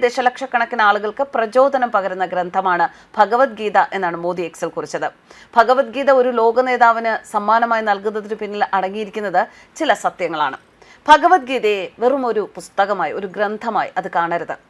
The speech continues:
അതൊരു ജ്ഞാനശാസ്ത്രമാണ് എന്ന് പറയാം, അല്ലെങ്കിൽ അതിനെ നമുക്കൊരു കർമ്മശാസ്ത്രമായിട്ടും വ്യാഖ്യാനിക്കാം. മതഗ്രന്ഥം മാത്രമായി ഭഗവത്ഗീതയെ കാണരുത്. ആർക്കും അത് ഉപയോഗിക്കാവുന്നതാണ്. ഭഗവത്ഗീത ഉണ്ടായത് അയ്യായിരത്തി ഒരുന്നൂറ്റി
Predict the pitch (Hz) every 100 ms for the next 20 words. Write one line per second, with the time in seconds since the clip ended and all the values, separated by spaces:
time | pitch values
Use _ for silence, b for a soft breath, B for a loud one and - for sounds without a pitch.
0 | - 208 226 233 240 b - 233 240 254
1 | 262 247 214 220 - 294 247 185 156 190
2 | 180 160 151 147 _ 233 294 320 233 226
3 | B B 247 277 277 240 240 214 226 220
4 | 226 - 202 - 220 214 185 175 165 156
5 | - 180 170 170 151 B B B 262 277
6 | 339 311 277 262 233 214 208 214 202 180
7 | 180 196 196 214 180 180 165 151 165 156
8 | 151 151 139 - 196 226 247 226 208 -
9 | 202 180 B B 190 208 214 196 185 214
10 | 175 160 156 139 _ - 226 240 240 247
11 | 240 226 208 220 226 175 254 B B 240
12 | 269 302 302 277 294 254 254 262